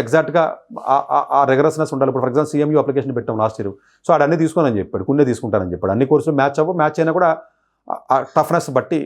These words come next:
ఉండాలి. ఇప్పుడు ఐఐటీ ముంబై నుంచి పెట్టడం జరిగింది, so వాడు తీసేసుకుంటాడు, ఎందుకంటే పెద్ద కాలేజీ కాబట్టి. కొన్ని కాలేజీలు చిన్న చిన్న కాలేజీ నుంచి పెట్టినప్పుడు కొన్ని క్రెడిట్స్ తీసుకోడు, తీసుకోకపోతే భయపడక్కర్లా. మీరు అందుకని అడ్వాన్స్డ్ ప్లేస్‌మెంట్ రిజిస్ట్రేషన్ చేసిన అడ్వాన్స్డ్ ప్లేస్‌మెంట్స్ కొన్ని రాసేసినట్లయితే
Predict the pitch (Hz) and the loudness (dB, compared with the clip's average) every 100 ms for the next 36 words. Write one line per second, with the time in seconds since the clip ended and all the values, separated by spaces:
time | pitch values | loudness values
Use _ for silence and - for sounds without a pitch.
0 | - 110 110 123 139 139 131 131 131 131 | -4 -4 0 4 4 4 2 0 0 -2
1 | 120 - - - 123 - 120 104 95 90 | -6 -6 -8 -4 -2 0 -2 -2 -4 -6
2 | - _ _ _ - 190 175 165 160 160 | -8 _ _ _ 0 2 4 2 0 -2
3 | 123 104 113 131 139 135 127 107 104 101 | -4 -2 -2 0 0 2 2 2 -2 -2
4 | 180 180 180 202 196 180 185 185 190 180 | -4 2 2 4 2 0 -4 -2 0 2
5 | 175 180 175 165 165 160 165 151 165 175 | 2 0 -4 -4 -4 -2 -2 0 0 0
6 | - 165 156 180 190 190 180 196 151 165 | -4 -4 -2 0 0 2 2 4 4 2
7 | 151 - 101 - _ _ - 175 170 185 | 0 -4 -6 -6 _ _ 0 2 4 2
8 | 185 160 208 196 185 185 185 156 175 185 | 2 2 2 2 0 0 -2 0 0 0
9 | 160 170 180 143 180 175 170 170 175 - | 0 0 0 2 0 -2 -4 -4 -4 -4
10 | 147 143 160 156 156 175 175 | 0 0 -2 -8 -6 -4 -4